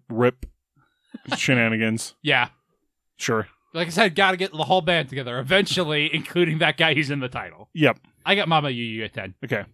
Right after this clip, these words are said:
Speaker 2: What do you have at nine?
Speaker 1: That's where I put Jujutsu Kaisen.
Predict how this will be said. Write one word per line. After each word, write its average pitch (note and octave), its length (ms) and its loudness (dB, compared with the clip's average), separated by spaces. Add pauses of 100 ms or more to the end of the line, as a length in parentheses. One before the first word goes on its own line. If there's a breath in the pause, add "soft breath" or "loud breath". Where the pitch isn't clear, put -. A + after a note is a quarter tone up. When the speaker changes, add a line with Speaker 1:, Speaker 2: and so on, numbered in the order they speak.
(160)
Speaker 2:
What C3+ 120 -8
do C#3+ 40 -2
you C#3+ 60 2
have C3 120 -2
at B2 200 -6
nine? G2 520 -10
Speaker 1:
That's D3+ 220 4
where C#3 100 6
I B2 40 4
put B2 160 0
Jujutsu A#2 340 -4
Kaisen. A2+ 420 -2